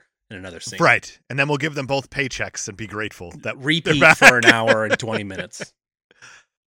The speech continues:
Speaker 2: Dave, I'm curious about your questions, but not curious enough to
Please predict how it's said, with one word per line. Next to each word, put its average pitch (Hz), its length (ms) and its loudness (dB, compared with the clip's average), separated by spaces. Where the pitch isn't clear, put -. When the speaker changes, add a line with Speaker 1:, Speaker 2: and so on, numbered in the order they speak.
Speaker 2:
Dave, 165 220 2
I'm 135 100 -8
curious 160 220 -2
about 160 140 -4
your 131 100 -12
questions, 156 420 -2
but 117 140 -6
not 127 160 0
curious 143 280 -6
enough 143 200 -10
to 101 260 -6